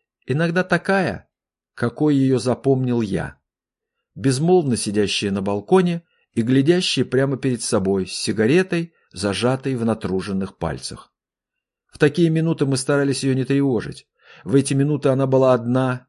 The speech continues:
наедине со своей болью, не слыша и не видя никого вокруг. Потом она возвращалась.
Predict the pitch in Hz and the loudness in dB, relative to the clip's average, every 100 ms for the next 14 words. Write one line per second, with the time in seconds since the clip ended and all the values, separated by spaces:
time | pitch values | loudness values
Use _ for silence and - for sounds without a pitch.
0 | _ 90 110 120 147 143 104 107 101 98 | _ -2 -2 0 -2 -4 -6 -2 -2 0
1 | 107 143 127 120 120 _ _ 117 107 120 | 2 2 2 -2 -6 _ _ -6 -4 0
2 | 147 165 156 143 - 110 107 107 135 127 | 0 0 -4 -6 -4 0 0 2 0 2
3 | 117 104 95 104 101 - 82 - _ _ | -2 -2 -2 0 -2 -4 -10 -10 _ _
4 | _ _ _ _ _ _ _ _ 127 127 | _ _ _ _ _ _ _ _ -2 4
5 | 196 220 220 - 113 104 104 113 - - | 4 4 -2 -2 0 0 -2 -4 -8 -6
6 | 107 110 113 - - 80 73 73 - - | -4 0 0 0 -4 -6 -8 -10 -12 -14